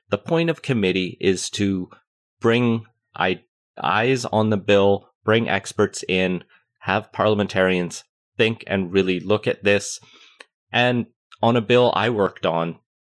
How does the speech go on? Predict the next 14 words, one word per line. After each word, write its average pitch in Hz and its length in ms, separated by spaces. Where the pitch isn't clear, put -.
and 98 220
lobbied 90 340
on, 87 220
a, 85 180
a, 104 160
a 104 80
section 110 420
was 107 160
repealed 90 480
from 80 160
it, - 140
from 95 200
the 87 80
bill, 73 340